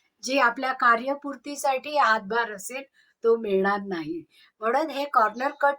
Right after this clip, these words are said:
तर नकोच नको. त्याचप्रमाणे आता पहा, काही घरांमध्ये हा चौकोनी प्लॉट जरूर असतो, पण या जे, हे जे कट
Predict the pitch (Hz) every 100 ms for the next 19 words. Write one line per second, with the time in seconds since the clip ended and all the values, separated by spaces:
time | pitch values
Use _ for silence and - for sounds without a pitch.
0 | - 320 311 247 208 285 294 294 214 160
1 | 120 - _ _ _ _ - 269 311 302
2 | 285 294 294 320 381 _ _ - 262 294
3 | 294 247 - - _ - 262 262 349 269
4 | 233 202 196 185 185 269 381 - _ _
5 | - 277 294 269 269 320 349 339 320 320
6 | 285 311 330 302 - - 175 - _ _
7 | _ _ 269 311 381 _ _ _ _ 240
8 | 226 254 302 339 254 285 220 247 277 277
9 | 277 240